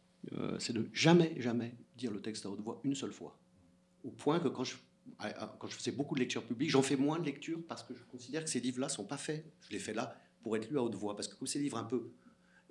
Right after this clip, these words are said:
entre l'ironie, je donne des bons et des mauvais conseils à moi-même, aux autres, et, et quel ton prendre ? C'est compliqué.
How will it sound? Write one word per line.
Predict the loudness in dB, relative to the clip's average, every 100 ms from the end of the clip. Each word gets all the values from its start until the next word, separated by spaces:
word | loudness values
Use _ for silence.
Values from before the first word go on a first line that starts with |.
| -20 -20 -20 _ _ _ _ 0
entre | 2 4 4
l'ironie, | 4 4 4 4 6
je |
donne | 6 8
des |
bons | 4 4 6
et |
des | 8
mauvais | 8 6 2
conseils | -2 0 0 2 2
à |
moi-même, | 4 4 4 4 4
aux | 4 2
autres, | 0 -4 0
et, | 0 0
et | -2
quel | 0 0 0
ton | -4
prendre ? | -2 0 0 -4 -12 _ _ -20 _ _ _ _
C'est | -10 -4
compliqué. | -2 -2 -2 -2 -4